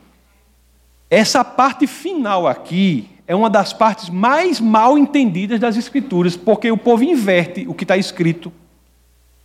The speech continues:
É interessante, a gente lê e inverte. Que tá escrito assim: "Onde estiver o seu tesouro, aí também estará o seu coração." As pessoas leem assim: "Onde estiver o seu coração,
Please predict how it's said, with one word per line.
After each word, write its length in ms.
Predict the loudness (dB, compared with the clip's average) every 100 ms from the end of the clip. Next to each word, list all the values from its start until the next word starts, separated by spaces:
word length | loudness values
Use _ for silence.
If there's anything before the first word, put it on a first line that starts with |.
| _ _
É 100 | 2
interessante, 600 | 4 4 2 2 -4 0
a 60 | 2
gente 280 | 2 4 4
lê 200 | 4 4
e 120 | 2
inverte. 520 | 2 2 0 -2 -12 -20 _ _ _ _ _ _ _ _ _ _ _ _ _ -4
Que 80 |
tá 140 | 2 4
escrito 340 | 2 -2 -2
assim: 420 | -2 -2 -2 -2 -4 -12 _ _ _
"Onde 460 | 2 4 4 2 -2
estiver 540 | -6 -4 -6 -2 0
o 100 | 0
seu 400 | -2 -6 -2 -2
tesouro, 920 | 0 0 0 0 2 4 4 2 0 -8
aí 360 | 0 2 4 2
também 440 | 0 0 2 4
estará 340 | 4 4 4 4
o 80 | 2
seu 240 | -2 -2
coração." 580 | 0 2 2 0 -6 -2
As 160 | -4 -2
pessoas 400 | -4 -2 -4 -4
leem 220 | 0 2
assim: 380 | 2 2 0 0 2
"Onde 380 | 4 4 4 4
estiver 500 | 0 -2 -4 -2 0
o 60 | -2
seu 240 | -4 -6
coração, 720 | -2 0 0 0 0 0 -2